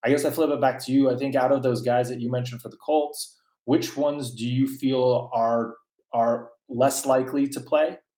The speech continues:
Um, like Rhodes or, um, uh, I was trying to, trying to remember. So D-, Leonard, um, how do you, how are you feeling about your injury report?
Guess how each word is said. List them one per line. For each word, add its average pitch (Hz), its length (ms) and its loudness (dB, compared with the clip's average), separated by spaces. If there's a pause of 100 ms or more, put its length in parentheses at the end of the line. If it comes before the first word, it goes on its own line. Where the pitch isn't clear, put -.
(200)
Um, 117 320 -4
like 110 200 -2
Rhodes 123 540 2 (140)
or, 110 540 -2 (560)
um, 104 640 -6 (1000)
uh, 104 320 -8
I 117 60 -6
was 110 140 -10
trying 120 240 -2
to, 117 280 -6
trying 123 180 -2
to 117 60 -2
remember. 117 300 0
So 113 380 -4
D-, 135 240 -2
Leonard, 123 460 0 (500)
um, 107 480 -4 (340)
how 135 140 0
do 143 80 2
you, 131 80 -4
how 131 120 2
are - 20 2
you 139 80 0
feeling 131 260 -4
about 120 240 -2
your 127 180 -2
injury 107 360 -6
report? 95 440 -14